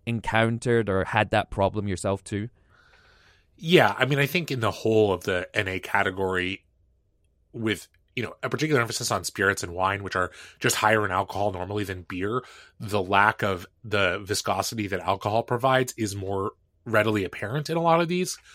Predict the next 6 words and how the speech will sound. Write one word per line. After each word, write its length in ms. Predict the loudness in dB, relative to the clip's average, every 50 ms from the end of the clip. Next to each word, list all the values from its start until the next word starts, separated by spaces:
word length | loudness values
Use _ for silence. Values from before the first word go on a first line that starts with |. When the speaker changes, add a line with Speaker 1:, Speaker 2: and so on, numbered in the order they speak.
| -20 -20 -20 _ _
Speaker 2:
products 520 | 4 6 6 8 6 4 2 0 -6 -10 -12 -14 -20 -20 _ _ _ -2
and 380 | 0 2 2 2 0 0 -2 -8 _ _ _ _ -12
can 160 | -8 -6 -6
only 240 | -6 -4 -4 -4 -4
really 300 | -2 -2 0 0 -2 -2
be, 420 | -6 -6 -6 -6 -4 -4 -6 -6